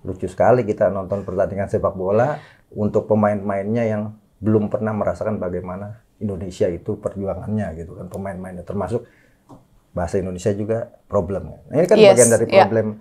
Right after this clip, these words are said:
Speaker 2: Mhm.
Speaker 1: Sintayong juga kenapa kemudian permainan tim nasional tidak begitu berkembang banyak walaupun misalnya orang menganggap bahwa, uh, Sintayong empat tahun ini berhasil. Kalau
Speaker 2: Iya.
Speaker 1: saya menilai Sintayong nilainya empat, empat koma tujuh.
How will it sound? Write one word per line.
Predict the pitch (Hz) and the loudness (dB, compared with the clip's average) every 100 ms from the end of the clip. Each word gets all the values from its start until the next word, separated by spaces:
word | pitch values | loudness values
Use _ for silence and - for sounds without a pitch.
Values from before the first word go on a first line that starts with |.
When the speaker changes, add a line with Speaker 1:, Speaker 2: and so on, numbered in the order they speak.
| - | -2
Speaker 2:
Mhm. | 226 233 | 4 4
Speaker 1:
Sintayong | 107 104 110 110 104 | 6 8 8 6 2
juga | 117 127 | 6 6
kenapa | 117 104 117 | 4 2 0
kemudian | 104 107 104 117 | 0 0 2 2
permainan | 107 101 98 98 98 95 | 2 -2 -4 -4 -8 -2
tim | 113 | 0
nasional | 104 92 110 110 | 2 0 -2 -2
tidak | 107 95 90 | 0 0 -2
begitu | 90 92 | -6 -6
berkembang | 95 - 95 95 90 85 _ | -6 -4 -2 -4 -4 -10 _
banyak | 82 82 110 - | -6 0 0 2
walaupun | 95 90 92 113 | 2 0 0 0
misalnya | 104 98 85 104 | 0 -2 -2 -2
orang | 92 98 104 | 0 0 0
menganggap | 92 95 104 92 | -2 -2 0 0
bahwa, | 95 87 - - _ _ | -2 -4 -8 -20 _ _
uh, | 92 92 95 | -2 -2 -4
Sintayong | 95 98 110 107 | -2 4 4 4
empat | 104 | 2
tahun | 98 98 101 | 2 0 -2
ini | 98 | -6
berhasil. | 87 82 78 - 123 120 | -6 -4 -4 0 -2 -2
Kalau | - 92 | -4 -2
Speaker 2:
Iya. | 165 175 | 2 2
Speaker 1:
saya | 95 113 | 2 0
menilai | 113 101 90 104 101 113 110 | 0 -4 -4 -4 0 0 -2
Sintayong | 113 107 - 113 110 | -6 -4 0 2 0
nilainya | 101 95 104 101 | -2 -4 -4 -6
empat, | 101 98 92 | -4 -4 -2
empat | 98 - | -4 -2
koma | 95 98 92 | -4 -4 -10
tujuh. | - 98 92 | -8 -10 -10